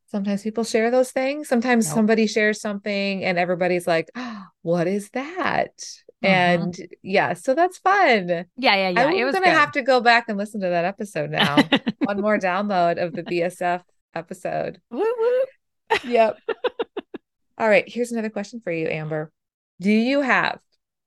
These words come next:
Speaker 1: a favorite guest that you just enjoyed so much?
Speaker 2: Oh my gosh. You know how hard this is.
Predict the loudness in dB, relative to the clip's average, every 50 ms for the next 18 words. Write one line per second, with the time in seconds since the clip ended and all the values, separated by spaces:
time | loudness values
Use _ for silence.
0 | _ _ 2 2 2 2 -2 _ _ 4 4 4 4 2 0 4 6 6 6 6
1 | 4 2 -6 -2 0 2 2 2 0 -2 -6 -12 _ -10 -10 -6 -8 -8 -4 -2
2 | -4 -4 -4 -4 -6 -6 -6 -4 -4 -4 -4 -2 -2 -2 -2 -2 -2 -2 -4 -4
3 | -6 -10 _ _ -20 -4 -4 -2 -2 -2 -6 -6 -6 -4 -2 -2 -2 -4 -4 -6
4 | -8 -10 -8 -8 -8 -6 -6 -6 -8 -8 -10 -12 -10 -10 -10 -6 -6 -4 -2 0
5 | 0 2 2 2 2 0 -4 -8 -8 -6 -6 -6 -4 -4 -4 -6 -8 -10